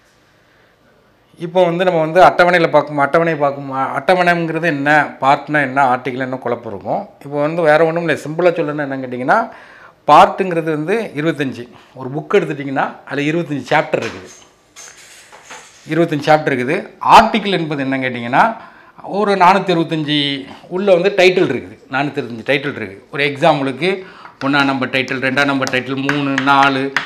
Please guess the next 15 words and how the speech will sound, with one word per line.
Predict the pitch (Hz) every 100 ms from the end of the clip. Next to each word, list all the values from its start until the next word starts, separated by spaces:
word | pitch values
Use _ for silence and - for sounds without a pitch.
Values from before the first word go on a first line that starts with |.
| - - - 120
அஞ்சு, | 139 143 123 135 131 - - _ _ -
அப்படியே | 135 131 135 131
பதினொன்னு, | 147 147 135 131 131 - - - - - _ -
அப்புறம் | 123 131 131
பன்னெண்டு, | 131 143 135 131 127 - - - 135
முப்பத்தஞ்சு, | 127 147 - 127 120 123 127 -
இப்படி | 131 180
number | 147 156 156
நம்பரா | 151 165 202 226 - - - -
மொத்தம் | 156 190 165
பார்த்தீங்கன்னா | 147 143 143 202 208 - - - 147
முந்நூத்தி | 185 196 190 160
தொண்ணூத்தஞ்சு | 156 139 139 139 127
article | - 160 147 -
இருக்கு. | -